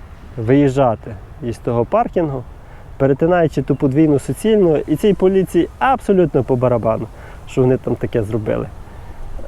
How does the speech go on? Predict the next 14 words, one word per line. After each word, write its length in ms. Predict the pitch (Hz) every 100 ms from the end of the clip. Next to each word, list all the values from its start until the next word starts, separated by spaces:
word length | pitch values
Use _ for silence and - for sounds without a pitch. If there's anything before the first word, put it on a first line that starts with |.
| -
Ем, 380 | 135 131 127 131 - 104 135 131 131 123
зате 320 | 170 240 214
ця 140 | 196
поліція 440 | 185 214 214 202 175
дуже 220 | 180 185
добре 340 | 175 175 160
зу-, 160 | 147 147
зупиняє 600 | 143 147 165 165 156 139
тих, 220 | 165 156
котрі 400 | - 139 147 143
там 280 | 135 135 127
десь 400 | 135 127 - -
можуть, 540 | 135 139 113 113 -
е, 400 | 135 123 120 120